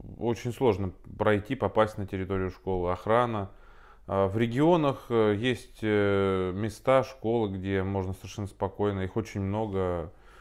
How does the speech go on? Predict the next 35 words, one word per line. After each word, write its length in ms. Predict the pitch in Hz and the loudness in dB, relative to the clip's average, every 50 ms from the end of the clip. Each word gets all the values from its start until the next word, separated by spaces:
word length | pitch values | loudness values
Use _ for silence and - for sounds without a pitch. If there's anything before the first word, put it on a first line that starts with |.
| - - - - | -20 -20 -16 -10
м, 60 | 95 | -8
можно 520 | 95 95 92 92 90 98 98 98 95 95 90 | -6 -6 -4 -4 -4 -4 -4 -4 -4 -4 -6
просто 260 | - 107 98 - 104 | -6 -8 -8 -8 -8
заходить, 500 | 95 95 - - 104 98 101 107 101 - | -8 -8 -6 -6 -6 -4 -4 -6 -8 -10
идти, 560 | 87 - - - 95 98 95 95 90 85 82 - | -14 -14 -10 -8 -6 -6 -6 -6 -8 -8 -8 -8
как 160 | - 87 85 78 | -8 -10 -10 -8
бы, 140 | - 85 82 | -8 -10 -8
э, 720 | 82 78 76 73 69 - 64 - - - - - - - - - - - - - - - - - - - - - | -8 -8 -10 -10 -12 -12 -14 -14 -14 -16 -16 -16 -16 -16 -18 -18 -20 -20 -20 -20 -20 -20 -20 -20 -20 -20 -8 -4
вахтёр 380 | 98 98 - - - 120 110 | -4 -4 -2 2 2 4 4
может 240 | 104 107 104 95 - | 4 4 2 0 0
в 40 | - | -2
этот 120 | 98 87 | -4 -2
момент 380 | 101 101 98 98 98 95 90 - | 0 0 0 0 0 -2 -2 -2
общаться 460 | 95 - - - 101 92 - - 92 | -4 -4 -2 -4 -4 -2 -2 -6 -6
там 380 | - 87 85 82 85 82 82 - - - - - | -4 -4 -6 -6 -6 -10 -12 -14 -16 -20 -20 -20
с 80 | - | -14
кем-то 400 | - - 95 87 87 - 90 87 82 85 82 | -8 -6 -6 -6 -6 -6 -8 -8 -6 -6 -6
или 120 | 82 85 | -6 -6
разговаривать, 720 | 87 87 87 87 87 95 95 107 113 110 104 95 92 90 85 | -6 -6 -6 -4 -2 0 2 2 2 2 2 0 0 -2 -2
дети 220 | 92 90 - 92 | -4 -6 -6 -6
бегают, 560 | 85 87 107 110 104 98 98 92 92 87 87 90 | -4 -2 0 0 0 0 -2 -2 -2 -4 -6 -8
э, 500 | 92 87 80 80 78 76 71 - - - - - _ - - - - - _ - | -12 -10 -10 -10 -10 -12 -12 -12 -12 -14 -16 -18 _ -20 -20 -20 -20 -16 _ -6
фактически, 840 | 101 95 - - 123 107 - - - - - 104 101 98 95 92 85 - - - - - - - | -6 -6 -4 -4 -4 -4 -4 -10 -12 -6 -2 0 0 2 0 -2 -4 -8 -14 -20 -20 -20 -20 -20
чтобы 280 | - - - 101 95 95 | -14 -10 -6 -4 -2 0
какая-то 440 | - 107 95 - 113 104 101 98 101 | 0 0 2 4 6 6 6 4 2
была 240 | 92 92 95 95 92 | 0 2 2 2 2
такая 320 | - 101 92 - 98 92 | 2 -2 -2 0 0 0
усиленная 600 | 95 92 - - - 107 101 98 95 95 92 92 | 0 0 -4 -6 -6 -4 -4 -2 -2 -4 -4 -6
охрана, 440 | 90 - 110 110 107 101 95 87 85 | -4 -4 -2 -2 -2 -2 -4 -6 -6
её, 160 | 87 90 90 | -4 -6 -6
можно 240 | 90 87 85 85 - | -6 -6 -10 -12 -14
сказать, 240 | - - 85 85 - | -14 -16 -14 -12 -10
и 60 | 95 | -10
нет 240 | 92 87 80 78 - | -8 -8 -10 -12 -12
вовсе. 240 | - - 80 - | -12 -12 -12 -12